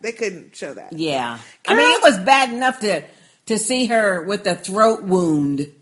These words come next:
Speaker 1: Mm-hmm.
Speaker 2: You know she slit her throat, you know.
Speaker 1: Carol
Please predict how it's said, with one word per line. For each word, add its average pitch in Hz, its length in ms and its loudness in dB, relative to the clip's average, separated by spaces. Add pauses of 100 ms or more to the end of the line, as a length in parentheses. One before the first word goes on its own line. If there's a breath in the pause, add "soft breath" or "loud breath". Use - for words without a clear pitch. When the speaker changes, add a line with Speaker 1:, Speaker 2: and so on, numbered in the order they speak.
(120)
Speaker 1:
Mm-hmm. 185 380 -16
Speaker 2:
You 196 120 -2
know 202 160 2
she 185 200 -4
slit 180 260 -2
her 165 100 -4
throat, 175 500 -2
you 196 180 -4
know. 127 360 -4 (560 loud breath)
Speaker 1:
Carol 440 340 4